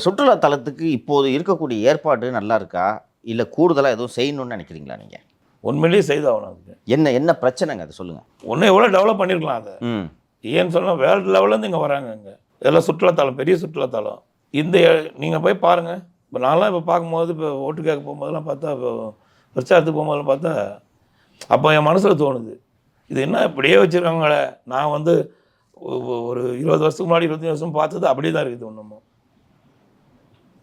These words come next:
Speaker 2: இதெல்லாம் டெவலப் பண்ணலாமே அப்படின்னு சொல்லிட்டு எண்ணங்கள் இருக்கு. நல்லா பண்ணலாம் அதெல்லாம்.
Speaker 1: சரி.
Speaker 2: மக்கள்
Speaker 1: சார்,
Speaker 2: வந்து
Speaker 1: இந்த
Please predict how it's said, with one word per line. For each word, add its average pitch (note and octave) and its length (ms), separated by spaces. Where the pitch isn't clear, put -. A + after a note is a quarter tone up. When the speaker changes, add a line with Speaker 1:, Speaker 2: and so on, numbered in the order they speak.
Speaker 2:
இதெல்லாம் E3+ 420
டெவலப் D#3 320
பண்ணலாமே C3+ 320
அப்படின்னு B2 260
சொல்லிட்டு A#2+ 340
எண்ணங்கள் A#2 340
இருக்கு. G2+ 420
நல்லா D3+ 220
பண்ணலாம் F3+ 320
அதெல்லாம். A#2 260
Speaker 1:
சரி. D2 160
Speaker 2:
மக்கள் - 480
Speaker 1:
சார், D#3+ 100
Speaker 2:
வந்து D3 80
Speaker 1:
இந்த - 100